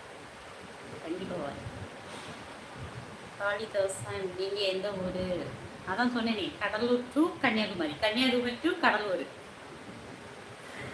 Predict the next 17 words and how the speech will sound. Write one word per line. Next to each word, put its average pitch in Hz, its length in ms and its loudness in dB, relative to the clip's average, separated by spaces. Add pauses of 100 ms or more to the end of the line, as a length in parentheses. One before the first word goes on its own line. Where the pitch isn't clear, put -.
(280)
நீங்க 285 260 12
எந்த 269 240 10 (140)
ஊரு 233 160 8 (100)
சொல்லுங்க. 247 300 6 (2750)
Hi 214 260 6 (120)
to 214 100 0 (220)
all. 185 280 4 (1600)
இந்த 214 120 6 (120)
குட்டி 240 200 8 (120)
டிராகன் 226 340 8
சேனலுக்கு 226 380 2
எல்லாரும் 202 300 0
சப்போர்ட் - 300 -4
பண்ணுங்க. 156 280 -2
அவனோட 190 200 -2 (100)
சேனல் 185 380 -4
தான். - 120 -8